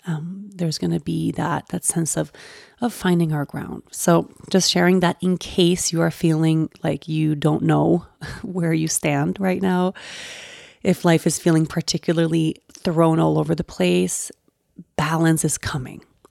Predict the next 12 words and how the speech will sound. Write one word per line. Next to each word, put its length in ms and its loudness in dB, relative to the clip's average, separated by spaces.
Okay, 300 -12
it's 180 -2
coming. 340 0
It's 160 -4
on 180 0
its 180 -4
way 140 -6
to 160 -8
you 300 -4
right, 340 -8
right 320 -8
now. 220 -18